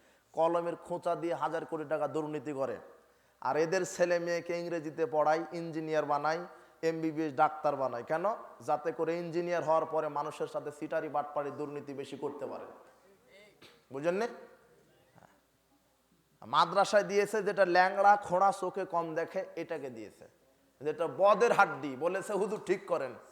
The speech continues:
আর যেটা চোকা ব্রেন,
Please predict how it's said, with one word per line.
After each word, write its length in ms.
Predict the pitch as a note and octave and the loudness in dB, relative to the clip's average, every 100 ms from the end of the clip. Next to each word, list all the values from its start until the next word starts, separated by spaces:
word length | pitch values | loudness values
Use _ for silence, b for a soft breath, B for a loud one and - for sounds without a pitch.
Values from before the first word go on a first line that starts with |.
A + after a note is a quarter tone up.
| - _ _ _ _ _ _ _ _ - _ _ _ _ - | -20 _ _ _ _ _ _ _ _ -20 _ _ _ _ -2
আর 120 | C#3 | -2
যেটা 300 | C3 F#3 F#3+ | 2 4 4
চোকা 480 | F#3 A#3+ B3 D4 C4+ | 2 2 4 10 10
ব্রেন, 340 | A#3 F#3 C3+ | 10 4 2